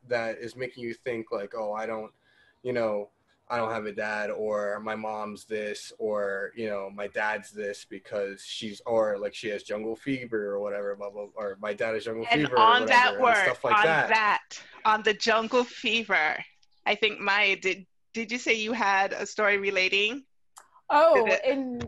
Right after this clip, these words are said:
Speaker 3: oh, in
Speaker 2: Yes.
Speaker 3: terms of just, well, I mean, I'm relating to all of this in, in
Speaker 2: Right,
Speaker 3: terms
Speaker 2: right.
Speaker 3: of re-, as being someone who grew up being multiracial, and
Speaker 2: Uh-huh.
Speaker 3: having those experiences, but also someone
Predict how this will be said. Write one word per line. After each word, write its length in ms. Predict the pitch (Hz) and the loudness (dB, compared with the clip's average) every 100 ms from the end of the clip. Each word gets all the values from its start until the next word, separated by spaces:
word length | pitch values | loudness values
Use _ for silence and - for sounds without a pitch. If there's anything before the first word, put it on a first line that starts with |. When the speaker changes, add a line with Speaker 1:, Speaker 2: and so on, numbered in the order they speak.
| - | -4
Speaker 3:
oh, 220 | 277 269 | 2 2
in 160 | 240 262 | 2 -2
Speaker 2:
Yes. 100 | 262 | -2
Speaker 3:
terms 300 | 277 269 - | -4 -6 -4
of 180 | 240 220 | -4 -2
just, 380 | - 226 220 - | 0 0 -2 -8
well, 240 | 220 247 | 0 2
I 80 | 262 | 4
mean, 160 | 285 294 | 2 0
I'm 140 | 294 294 | 0 2
relating 420 | 311 294 285 269 | 2 0 -2 -4
to 220 | 262 240 - | -4 -6 0
all 220 | 254 240 | 2 2
of 100 | 240 202 | 2 0
this 280 | 196 202 - | -2 -4 -4
in, 220 | 226 208 - | -8 -6 -4
in 140 | 214 | 2
Speaker 2:
Right, 260 | 240 214 202 | 4 4 4
Speaker 3:
terms 80 | |
Speaker 2:
right. 240 | 202 185 190 208 | 2 2 0 0
Speaker 3:
of 280 | 208 202 - _ - | 0 0 -6 _ -6
re-, 180 | 233 269 240 214 - | 2 2 2 -8 -4
as 260 | 240 226 214 | -2 -2 -4
being 500 | 262 247 233 220 214 | -4 -2 -2 -4 -4
someone 380 | 233 220 220 | -4 -2 -2
who 220 | 220 226 202 | -2 -4 -2
grew 300 | 226 233 220 | 2 2 4
up 260 | 226 - 214 - 196 | 2 0 -10 -12 -2
being 280 | 233 220 | 0 0
multiracial, 840 | 220 214 240 202 190 196 262 359 466 _ - _ - | 0 -2 -4 -4 -4 -4 0 0 -2 _ -20 _ -4
and 300 | 220 208 208 | 0 0 -2
Speaker 2:
Uh-huh. 120 | 247 | 2
Speaker 3:
having 240 | 233 233 233 | 2 2 -2
those 180 | 226 | -2
experiences, 760 | 226 - 233 214 208 202 220 202 | -4 -6 -4 -4 -4 -4 -4 -2
but 100 | 226 202 | -4 -2
also 240 | 226 240 | -2 -2
someone 460 | 220 247 226 214 | -4 -4 -4 -4